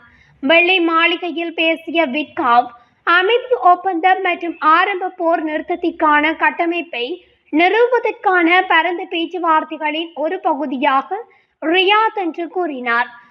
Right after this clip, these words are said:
உக்ரைனியர்களுடன் ஒரு சந்திப்பை ஒருங்கிணைக்க நாங்கள் இப்போது விவாதங்களில் ஈடுபட்டுள்ளோம் என்றும் பிட்காப் செய்தியாளர்களிடம் குறிப்பிட்டுள்ளார். உக்ரைனுக்கும் ரஷ்யாவிற்கும் இடையே ஒரு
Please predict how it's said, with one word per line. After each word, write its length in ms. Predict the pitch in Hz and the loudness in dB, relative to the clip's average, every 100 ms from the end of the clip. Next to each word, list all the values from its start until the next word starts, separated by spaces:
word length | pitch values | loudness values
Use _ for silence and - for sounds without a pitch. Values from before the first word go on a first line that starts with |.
| _ | _
உக்ரைனியர்களுடன் 1040 | 294 269 349 349 339 349 349 339 311 320 381 | 0 2 4 4 4 2 2 -2 0 0 -2
ஒரு 260 | 311 320 320 | -4 -6 -6
சந்திப்பை 540 | 339 294 320 330 349 330 | -8 -8 -6 -6 -4 -2
ஒருங்கிணைக்க 760 | 277 285 320 330 311 311 339 415 - - _ _ _ _ _ _ _ | -2 -2 0 0 -2 0 0 0 -2 -20 _ _ _ _ _ _ _
நாங்கள் 420 | - 330 359 381 370 | -2 2 2 2 2
இப்போது 460 | 359 466 480 453 | 0 0 0 0
விவாதங்களில் 800 | 359 330 381 415 415 370 370 349 | -2 0 2 2 0 -2 -2 -2
ஈடுபட்டுள்ளோம் 720 | 285 311 359 370 349 320 311 320 | -2 -2 2 0 0 0 0 0
என்றும் 440 | 330 247 247 349 - - - 269 | -2 -2 -4 -6 -10 -20 -6 -4
பிட்காப் 580 | 349 349 440 415 415 - | -4 -4 0 2 0 -2
செய்தியாளர்களிடம் 960 | 359 349 415 403 370 381 339 330 311 320 | -2 0 -2 0 -2 -2 -2 0 -2 -2
குறிப்பிட்டுள்ளார். 760 | 381 370 311 254 254 240 233 233 - _ _ 269 | -2 -2 -6 -10 -4 0 0 -2 -10 _ _ -4
உக்ரைனுக்கும் 680 | 262 339 339 330 320 370 415 | -2 0 2 0 -2 -6 -2
ரஷ்யாவிற்கும் 760 | 339 330 370 339 330 339 302 | -2 -2 -4 -2 -4 -4 -2
இடையே 300 | 302 320 392 | 0 0 0
ஒரு 380 | 302 302 311 311 | 0 -2 -2 -4